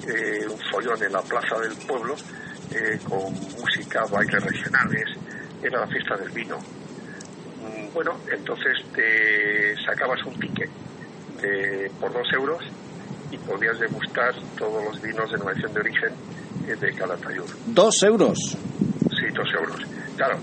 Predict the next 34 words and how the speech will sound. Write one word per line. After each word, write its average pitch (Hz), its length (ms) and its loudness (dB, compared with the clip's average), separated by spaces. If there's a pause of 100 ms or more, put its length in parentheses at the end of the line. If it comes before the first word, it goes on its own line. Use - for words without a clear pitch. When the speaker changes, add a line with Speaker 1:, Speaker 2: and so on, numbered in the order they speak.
(280)
Speaker 1:
nosotros, - 380 0
ya 107 80 2
sabes, 120 180 2
nos 95 160 -4
gusta - 240 0
catar, 107 360 2 (280)
eh, - 460 6 (180)
todo, 147 300 4
eh, - 580 2 (120)
pero 147 160 6
claro, - 260 4 (140)
entonces - 480 6 (120)
uno - 260 4
de - 80 8
los - 260 2 (200)
tres 131 260 2 (160)
ya 110 80 6
se - 120 4
los 110 200 2
había 113 160 0
agregado 107 500 2
el 98 80 2
tercer - 460 -4
colega, 117 400 0 (640)
pues, 113 140 -2 (140)
eh, - 80 -4 (220)
se - 80 2 (100)
fue 104 200 4
a 104 60 6
una 107 340 4 (200)
tienda 107 280 2
de 110 100 4
al 110 60 6
lado 123 160 4